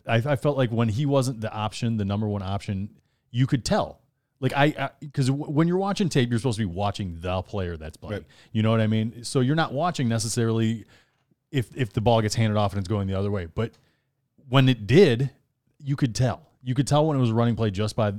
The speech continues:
Speaker 1: just by the way he was running his route or trying to block or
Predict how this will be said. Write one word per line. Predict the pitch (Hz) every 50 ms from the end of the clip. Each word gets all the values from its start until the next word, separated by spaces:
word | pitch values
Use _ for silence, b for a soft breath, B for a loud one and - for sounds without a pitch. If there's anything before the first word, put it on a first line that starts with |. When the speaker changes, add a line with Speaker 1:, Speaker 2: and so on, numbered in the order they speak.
| 98 104 92 90
Speaker 1:
just | - 113 104 -
by | - 110
the | 104 101
way | 98 101 98
he | 87 95 98
was | 98 95 92 85 95 - - - - _ _ _ _ _ _ _
running | 120 113 104 104 104 104
his | 101 87
route | 90 101 101 95 90 92 -
or | 101 98 95 90
trying | - - 107 104 104
to | 98 92
block | 92 95 95 90 87 82 - -
or | 90 87